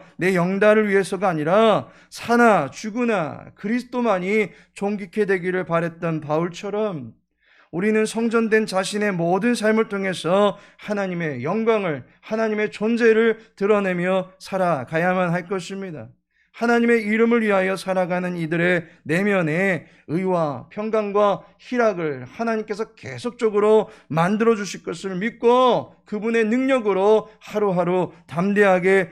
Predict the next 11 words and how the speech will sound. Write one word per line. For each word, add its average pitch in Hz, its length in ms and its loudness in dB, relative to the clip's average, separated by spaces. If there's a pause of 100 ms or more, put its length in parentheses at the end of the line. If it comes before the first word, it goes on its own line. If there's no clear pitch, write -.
살아가야만 185 960 -2
할 175 160 -8
것입니다. 220 600 -2 (300)
바라기는 160 800 -4 (720)
우리를 220 320 4
성전으로 226 580 4
삼아주시고 175 1080 -2
우리와 175 440 0
평생 226 680 2 (200)
함께 208 360 -6
하시는 160 600 -4